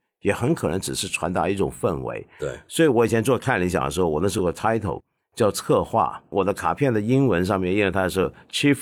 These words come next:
Speaker 1: Curator，
Speaker 2: 嗯。
Speaker 1: 而不是什么C E O啊，
Speaker 2: 对，对，对。对，对，对，对。
Speaker 1: 那些，哦，那个，那个我受不了。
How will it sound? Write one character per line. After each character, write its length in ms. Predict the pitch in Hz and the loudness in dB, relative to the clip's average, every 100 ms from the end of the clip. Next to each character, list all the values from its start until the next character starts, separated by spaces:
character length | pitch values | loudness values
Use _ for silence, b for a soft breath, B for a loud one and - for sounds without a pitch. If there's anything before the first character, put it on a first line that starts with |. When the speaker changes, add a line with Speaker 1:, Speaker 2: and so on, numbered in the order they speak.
| - | 0
Speaker 1:
Curator， 580 | 98 92 95 95 90 - | 2 4 4 2 0 -2
Speaker 2:
嗯。 400 | 92 95 92 76 71 - | 2 2 2 0 -6 0
Speaker 1:
而 220 | 110 139 131 | 2 4 4
不 100 | 135 | 4
是 180 | 151 131 | 4 2
什 140 | 92 | 2
么 80 | 90 | -2
C 180 | - 120 | 2 4
E 240 | 131 135 | 6 6
O 280 | 127 127 127 | 6 6 6
啊， 340 | 117 110 113 | 6 6 6
Speaker 2:
对， 80 | 127 | 6
对， 80 | 123 | 4
对。 100 | 123 | 4
对， 0 | |
对， 60 | |
对， 80 | 117 | 4
对。 0 | |
Speaker 1:
那 60 | 123 | 6
些， 160 | 123 120 | 6 6
哦， 80 | 123 | 4
那 60 | |
个， 100 | 135 | 4
那 100 | 135 | 4
个 80 | 139 | 4
我 60 | - | 4
受 120 | 139 | 4
不 140 | 123 | 4
了。 200 | 117 82 | 4 2